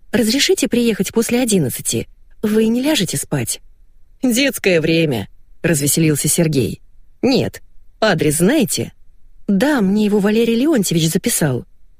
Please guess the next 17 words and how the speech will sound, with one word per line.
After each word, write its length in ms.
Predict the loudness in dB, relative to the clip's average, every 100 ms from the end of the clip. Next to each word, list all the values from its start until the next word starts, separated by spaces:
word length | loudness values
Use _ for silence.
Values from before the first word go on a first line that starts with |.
| -8
ответила 420 | -4 0 0 0 0
я, 220 | 0 0
косясь 380 | -2 0 0 2
на 100 | 2
ноутбук. 520 | 2 2 0 -4 -8 -20 -20 -20 -20 -4
"Новинский 640 | 0 2 2 2 -2 0 0
бульвар". 520 | 2 0 -2 -4 -8 -18 -20 -20 -20 -8
"Точно. 500 | 0 2 2 -2 -4 -6 -18 -20 -20 -4
Будем 320 | 0 2 4
ждать", — 420 | 2 0 -2 -4 -10 -16 -20 -20 -8
донеслось 480 | 0 2 2 2 0
из 100 | 0
трубки. 500 | -2 -4 -4 -8 -10 -12 -20 -20 -20 -20 -14 -4
"Это 340 | -2 0 0
он!" — 500 | 2 2 2 2 -2 -6 -20 -20 -20 -20 -8
взвизгнул 560 | -4 0 2 2 2 2
Вайнштейн. 640 | 2 2 0 0 -2 -2